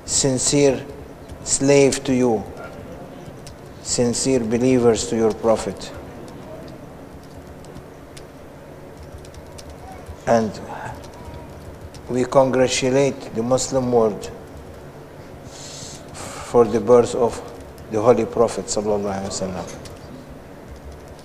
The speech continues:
Because the birth is the birth of love, the birth of beauty, the birth of paradises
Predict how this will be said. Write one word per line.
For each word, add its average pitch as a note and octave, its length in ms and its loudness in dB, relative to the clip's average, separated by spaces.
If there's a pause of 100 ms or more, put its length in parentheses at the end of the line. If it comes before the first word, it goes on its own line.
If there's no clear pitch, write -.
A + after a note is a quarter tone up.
(1800)
Because A2+ 580 6
the A2 100 0
birth B2+ 440 8
is A#2 140 0
the A2+ 100 -2
birth A#2 400 6
of A#2 260 4 (1040)
love, B2 460 6 (1600)
the A2+ 140 2
birth A2+ 540 8
of B2 200 4
beauty, A#2+ 600 6 (2500)
the A#2 100 0
birth B2+ 340 8
of - 280 4
paradises G#2+ 960 6